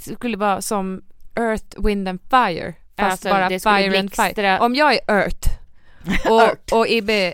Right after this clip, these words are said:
Speaker 1: eh, Ibbe är Wind och då är det Fire. Nej.
Speaker 2: Nej.
Speaker 1: Då är ni Fire Fire och jag är
Speaker 2: <laughs>
Speaker 1: Earth.
Speaker 2: Ja.
Speaker 1: Mm. Så
Speaker 2: Nej, men vi
Speaker 1: du
Speaker 2: skulle
Speaker 1: f-, du får bli lite mer Wind.
Speaker 2: Jag
Speaker 1: Så
Speaker 2: kan
Speaker 1: kan
Speaker 2: inte
Speaker 1: vi vara en
Speaker 2: bli
Speaker 1: trio.
Speaker 2: någon som jag inte är.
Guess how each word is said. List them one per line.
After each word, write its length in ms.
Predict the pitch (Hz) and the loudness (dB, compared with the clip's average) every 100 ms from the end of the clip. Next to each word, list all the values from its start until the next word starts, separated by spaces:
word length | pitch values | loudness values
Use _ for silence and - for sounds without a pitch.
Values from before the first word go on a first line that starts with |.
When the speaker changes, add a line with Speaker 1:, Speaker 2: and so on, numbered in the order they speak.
| - | -4
Speaker 1:
eh, 120 | 214 - | -4 -2
Ibbe 280 | 226 220 214 | -2 0 -2
är 60 | |
Wind 480 | 190 190 185 - 180 - - - | -2 -2 -2 -6 -16 -20 -20 -14
och 160 | 202 | -8
då 80 | 190 | -4
är 140 | 196 180 | -4 -4
det 100 | 185 | -6
Fire. 440 | - 180 - 175 - - - - _ _ _ _ _ | -4 -4 -4 -10 -16 -20 -20 -20 _ _ _ _ _
Nej. 280 | 233 220 - - | -6 -6 -8 -14
Speaker 2:
Nej. 400 | 202 208 240 - - | -8 -6 -6 -8 -6
Speaker 1:
Då 220 | 240 240 | 2 2
är 60 | |
ni 160 | 202 208 | 2 -2
Fire 280 | - 220 185 | 0 0 0
Fire 320 | - 170 156 | -2 -2 0
och 60 | 165 | -2
jag 240 | 175 170 | 0 0
är 140 | 165 160 | 0 0
Speaker 2:
<laughs> 280 | - 359 | -2 -2
Speaker 1:
Earth. 380 | - 180 440 - 440 - - 494 403 - - - - _ - | 0 0 0 -2 -2 -8 -6 -6 -6 -14 -20 -20 -20 _ -6
Speaker 2:
Ja. 280 | 185 180 196 _ _ _ | -4 -4 -8 _ _ _
Speaker 1:
Mm. 220 | 202 226 240 - - _ _ _ - | -6 -6 -8 -20 -20 _ _ _ -6
Så 180 | 240 | -4
Speaker 2:
Nej, 240 | 208 208 208 | -2 -4 -6
men 140 | 208 | -4
vi 60 | 190 | -6
Speaker 1:
du 60 | |
Speaker 2:
skulle 400 | 202 226 220 202 | 0 2 2 -4
Speaker 1:
f-, 60 | 190 - | -10 -12
du 140 | - 220 | -8 -4
får 100 | 254 | -2
bli 140 | 220 | -2
lite 160 | 208 202 | -4 -2
mer 140 | 196 | -4
Wind. 380 | 190 214 - - - - - - _ - - - - - - | -2 -4 -4 -12 -12 -16 -20 -20 _ -20 -20 -20 -20 -20 -10
Speaker 2:
Jag 140 | 202 214 | -4 0
Speaker 1:
Så 60 | 214 | 2
Speaker 2:
kan 40 | |
Speaker 1:
kan 80 | 247 | 4
Speaker 2:
inte 80 | 277 202 | 2 4
Speaker 1:
vi 60 | |
vara 80 | 196 | 4
en 40 | 190 | 4
Speaker 2:
bli 20 | 214 | 2
Speaker 1:
trio. 300 | 214 175 - | 0 0 -2
Speaker 2:
någon 100 | 180 | -6
som 220 | 196 185 | -8 -6
jag 160 | 165 156 | -8 -10
inte 180 | 165 | -10
är. 200 | 147 135 | -12 -12